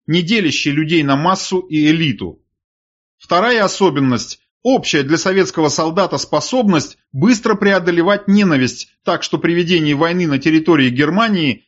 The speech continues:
произошло небывалое малое число эксцессов.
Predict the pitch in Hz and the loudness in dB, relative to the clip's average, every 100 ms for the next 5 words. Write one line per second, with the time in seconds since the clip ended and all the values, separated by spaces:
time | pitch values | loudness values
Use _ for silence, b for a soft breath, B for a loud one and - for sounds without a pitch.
0 | _ - 185 175 190 214 196 143 214 208 | _ -2 0 2 -2 0 0 2 2 2
1 | 202 180 170 165 151 151 147 139 147 175 | 2 2 2 0 -2 -6 -2 0 2 0
2 | 160 165 - 143 143 143 - 135 113 - | -2 -6 -4 -4 -2 -6 -6 -4 -4 -6